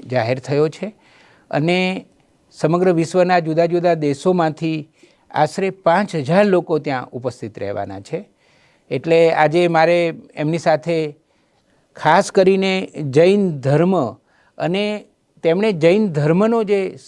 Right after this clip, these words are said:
વૈશ્વિક પ્રસાર કર્યો એ અંગે વાતો કરવી છે. પણ હું એ અંગે વાતો કરું એ પહેલાં થોડીક માહિતી, અ, નવી સવારના પ્રેક્ષકોને મારે આપી દેવી છે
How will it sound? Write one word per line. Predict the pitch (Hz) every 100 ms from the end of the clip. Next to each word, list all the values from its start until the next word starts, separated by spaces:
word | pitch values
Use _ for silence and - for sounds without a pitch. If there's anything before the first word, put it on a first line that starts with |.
| -
વૈશ્વિક | 143 143 139 - 226
પ્રસાર | - 156 - 160 151
કર્યો | 160 143 107 - _ _ _
એ | - 170
અંગે | 160 156
વાતો | 135 123 135
કરવી | 123 120 123
છે. | - 190 _ _ _ _ -
પણ | 170
હું | 185 202
એ | 202
અંગે | 202 202 202
વાતો | 160 151 196
કરું | 185 196
એ | 185
પહેલાં | 190 196
થોડીક | 170 - 175 202 185
માહિતી, | 151 131 131 185 175 120 - _ _ _ _ _ _ -
અ, | 131 131 123 120 117 123 123 - 123 120 -
નવી | 127 139 160
સવારના | 170 156 147
પ્રેક્ષકોને | 135 135 - 139 135
મારે | 127 127
આપી | 123 120 131
દેવી | 123 123
છે | 127 190